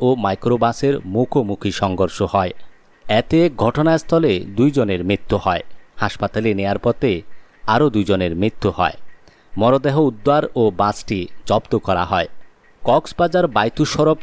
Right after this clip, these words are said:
চক্ষু হাসপাতালের চিকিৎসা সহায়তা কর্মকর্তা নেসার আহমদ জানান, বাঁশখালীর ছাব্বিশ জন রোগী চোখের চিকিৎসা শেষে সোমবার দুপুরে বাড়ির উদ্দেশ্যে রওনা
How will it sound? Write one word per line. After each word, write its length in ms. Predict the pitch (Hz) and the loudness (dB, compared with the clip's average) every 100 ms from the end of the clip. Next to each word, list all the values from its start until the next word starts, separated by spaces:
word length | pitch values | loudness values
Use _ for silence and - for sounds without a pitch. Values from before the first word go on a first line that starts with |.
| - | -2
চক্ষু 280 | 117 - 147 | -2 0 -4
হাসপাতালের 640 | 117 - 104 104 104 131 139 - | -4 -2 -2 0 0 0 -2 -4
চিকিৎসা 440 | 147 165 - 170 156 | -4 -4 -4 -4 -2
সহায়তা 420 | 123 107 117 123 139 107 | -2 0 0 0 0 0
কর্মকর্তা 640 | 98 107 - 123 - 135 151 - - - 104 | 2 0 0 -2 0 0 -2 -12 -16 -8 0
নেসার 280 | 117 143 110 | 0 2 0
আহমদ 280 | 101 95 90 101 | 0 -2 -2 -2
জানান, 260 | 95 98 85 - - - | -2 -4 -6 -14 -12 -4
বাঁশখালীর 720 | 101 104 - - - 107 139 160 - | -2 -2 -4 -6 -2 2 0 -2 -6
ছাব্বিশ 420 | - 127 139 185 - 117 107 | -4 -4 0 -2 -2 -4 0
জন 160 | 98 92 95 | 0 -2 0
রোগী 280 | 110 107 143 - | 0 0 -4 -2
চোখের 380 | - 131 - 156 - | -2 0 0 -2 -2
চিকিৎসা 420 | - - 117 - 107 - | -8 -6 -6 -4 -4 -2
শেষে 300 | 131 139 95 78 - - - | -2 0 -2 -4 -14 -14 -8
সোমবার 360 | - 110 101 95 87 | -2 0 2 0 0
দুপুরে 320 | 104 - 135 147 101 | -2 2 2 2 0
বাড়ির 260 | 104 127 113 | 0 2 0
উদ্দেশ্যে 420 | 92 95 - 95 87 - - - - | 0 -4 -4 -4 -6 -8 -14 -8 0
রওনা 320 | 98 101 | 2 4